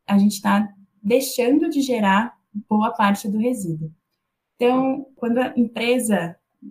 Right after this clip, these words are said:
fornecedora, né, quando o nosso parceiro tem um programa pra reciclagem, pra recolher esse produto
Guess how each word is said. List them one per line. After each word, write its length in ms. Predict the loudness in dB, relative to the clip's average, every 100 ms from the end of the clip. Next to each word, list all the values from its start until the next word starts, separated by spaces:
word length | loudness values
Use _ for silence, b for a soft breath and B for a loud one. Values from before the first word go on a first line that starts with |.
| -8
fornecedora, 760 | 0 2 2 -2 0 0 0 -4
né, 160 | -10 -8
quando 140 | -2
o 40 |
nosso 260 | 0 0 -4
parceiro 640 | -8 -6 -6 -6 -6 -8 _ _ _
tem 180 | 0 2
um 120 | 2
programa 640 | 0 -2 0 0 0 -6 -10 _ _
pra 140 | -2 2
reciclagem, 800 | 2 0 -4 -2 -2 -2 -4 -4
pra 120 | -2
recolher 560 | -2 -2 -2 0 0 0
esse 220 | -4 -2
produto 600 | -2 0 0 -2 -12